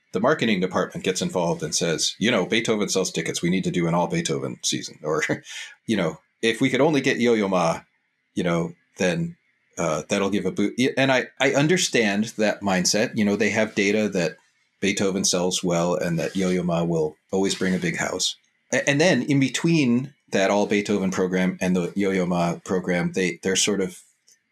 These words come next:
wringing their hands about, about their audiences getting older and smaller. What I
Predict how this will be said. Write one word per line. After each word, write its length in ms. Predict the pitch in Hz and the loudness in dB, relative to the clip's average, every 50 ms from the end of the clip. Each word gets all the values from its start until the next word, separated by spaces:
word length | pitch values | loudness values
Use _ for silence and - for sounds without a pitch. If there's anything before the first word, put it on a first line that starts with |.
| _ 110 | _ -2
wringing 300 | 110 113 110 110 107 104 | 0 2 4 4 4 4
their 140 | 101 98 | 2 2
hands 300 | - 156 156 135 110 104 | 2 2 2 2 2 2
about, 340 | 101 87 92 92 90 87 - _ _ - | 0 0 0 0 0 0 -2 _ _ -6
about 220 | - 92 87 87 | -4 -4 -2 0
their 160 | 98 92 - | 0 0 2
audiences 480 | 92 92 92 95 92 92 - 98 87 - | 0 0 0 0 -2 -2 -2 -4 -4 -2
getting 340 | - 95 87 87 82 85 - _ _ _ _ _ - | -2 -2 -2 -2 -4 -6 -10 _ _ _ _ _ -4
older 340 | 104 101 101 101 95 87 | -2 -2 -2 -2 -2 -2
and 140 | 90 85 87 | -2 0 -2
smaller. 500 | - - 113 113 107 95 85 78 78 - - _ _ _ _ _ _ _ _ _ _ _ | -2 0 0 0 0 2 0 0 -2 -4 -12 _ _ _ _ _ _ _ _ _ _ _
What 340 | 113 110 120 127 - - - _ _ | 0 2 2 2 0 -2 -8 _ _
I 360 | 107 107 104 101 95 92 - | 0 2 2 2 0 -2 -4